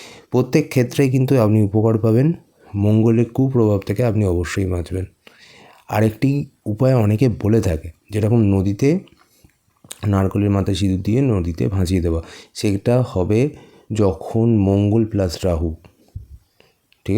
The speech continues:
আছে? But এই ক্ষেত্রে সেটা করার অতটা প্রয়োজনীয়তা নেই। যদি হরোস্কোপে সেরকম কিছু থাকে, তাহলে কিন্তু করতেই পারেন। But এইটুকু যদি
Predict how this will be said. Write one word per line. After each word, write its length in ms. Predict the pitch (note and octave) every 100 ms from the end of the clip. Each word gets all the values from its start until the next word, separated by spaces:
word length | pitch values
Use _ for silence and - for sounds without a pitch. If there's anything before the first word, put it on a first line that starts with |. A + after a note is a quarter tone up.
| C3+
আছে? 120 | G2+ - - -
But 140 | - - -
এই 80 | G#2+
ক্ষেত্রে 300 | G#2 F#2+ B2+
সেটা 220 | A2+ G#2
করার 300 | G2 F#2+ A2 F3+ C#3
অতটা 220 | F2+ - B2 - -
প্রয়োজনীয়তা 640 | - A2 A2 G#2 G#2+ G#2
নেই। 180 | G2+ D3+ G3 -
যদি 200 | F#2+ F#2+ F#2+
হরোস্কোপে 420 | F#2+ G2+ - G#2 G2+
সেরকম 200 | G2+ G2+
কিছু 140 | F#2 A2+
থাকে, 220 | - A2
তাহলে 340 | D3 F#2+ F#2 G2+
কিন্তু 180 | F#2+ F2+ -
করতেই 320 | F#2 E2+ A2 A2+
পারেন। 200 | A2 B2+ F3+ - _ _ -
But 140 | F2+ - _ A2
এইটুকু 320 | B2 C#3 D3 C#3 B2 - -
যদি 140 | G2